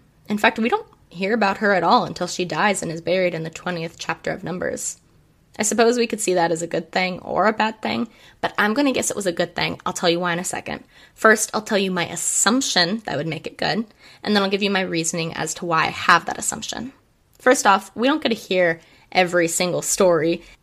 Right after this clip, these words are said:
and every single thing that happens in the Bible. That would be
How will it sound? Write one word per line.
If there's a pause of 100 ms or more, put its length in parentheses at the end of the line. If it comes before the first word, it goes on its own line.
and
every
single
thing (340)
that
happens
in
the
Bible. (240)
That
would
be